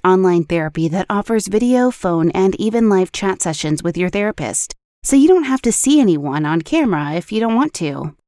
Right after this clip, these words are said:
It's much more affordable than in-person therapy, and you can start communicating with your therapist in under forty-eight hours.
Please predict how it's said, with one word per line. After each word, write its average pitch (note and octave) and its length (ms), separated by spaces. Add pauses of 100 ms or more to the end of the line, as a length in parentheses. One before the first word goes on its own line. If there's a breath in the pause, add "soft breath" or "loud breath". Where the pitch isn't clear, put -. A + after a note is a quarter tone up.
(180)
It's - 200
much A#3 300
more A3 220
affordable E3+ 520
than E3 180
in-person G3 580
therapy, D#3 520
and G3 160
you G#3+ 80
can B3+ 140
start C4 320
communicating A#3 640
with E3 120
your E3+ 120
therapist G#3+ 560
in F3 100
under F3 220
forty-eight F#3 500
hours. E3 640